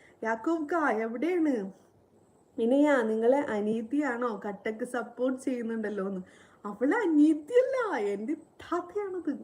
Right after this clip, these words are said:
ഉം. എല്ലാവരും അവളെ കൊണ്ടുവന്ന് അനീതിയാകും. നോ പറയുന്നുണ്ട്, "ടെക്നോ പാർക്കിലാണോ ജോലി?" അല്ലല്ല, സോറി. അപ്പം ഞാൻ മൂന്ന് വർഷമായിട്ട് അറിയില്ല, സോറി. ഞാൻ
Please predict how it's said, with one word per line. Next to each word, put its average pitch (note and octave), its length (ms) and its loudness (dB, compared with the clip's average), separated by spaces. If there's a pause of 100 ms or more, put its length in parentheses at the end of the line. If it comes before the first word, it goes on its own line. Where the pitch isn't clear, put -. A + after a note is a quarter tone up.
(340)
ഉം. F#4+ 280 -2 (960)
എല്ലാവരും D4+ 640 2
അവളെ D#4+ 120 6
കൊണ്ടുവന്ന് E4+ 440 8 (1120)
അനീതിയാകും. B3 800 4 (1200)
നോ A3+ 300 0
പറയുന്നുണ്ട്, C#4+ 560 4
"ടെക്നോ C4 360 2
പാർക്കിലാണോ C#4+ 720 2
ജോലി?" F#3+ 280 0
അല്ലല്ല, - 540 -4 (360)
സോറി. F3+ 200 -2 (680)
അപ്പം A#3 380 2
ഞാൻ A#3+ 140 2
മൂന്ന് A3 320 0
വർഷമായിട്ട് G#3 480 -2
അറിയില്ല, D#3 400 -8 (100)
സോറി. G3 160 -8 (920)
ഞാൻ D#4 360 2